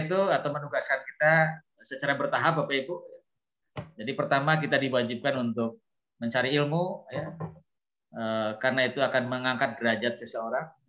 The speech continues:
Kemudian setelah, eh, kita memperoleh ilmu, maka tanggung jawab berikutnya adalah bagaimana ilmu itu diamalkan. Untuk itu, eh, ketika M B K M ini awalnya belum banyak yang tahu, kemudian melalui kegiatan,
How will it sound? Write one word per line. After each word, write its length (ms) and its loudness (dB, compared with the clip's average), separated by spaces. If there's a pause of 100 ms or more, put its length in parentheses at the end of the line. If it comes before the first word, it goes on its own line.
(760)
Kemudian 400 0
setelah, 640 2 (320)
eh, 320 4
kita 240 2
memperoleh 480 4
ilmu, 320 2
maka 240 0
tanggung 240 0
jawab 160 -2
berikutnya 320 -2
adalah 320 0 (400)
bagaimana 480 0
ilmu 240 -2
itu 160 -4
diamalkan. 560 0 (400)
Untuk 160 -6
itu, 300 4 (840)
eh, 440 0 (120)
ketika 320 2
M 120 6
B 120 2
K 20 6 (140)
M 60 -2 (100)
ini 560 -2
awalnya 400 4
belum 320 -8
banyak 320 -2
yang 160 -6
tahu, 400 4
kemudian 720 -2
melalui 560 0
kegiatan, 480 -4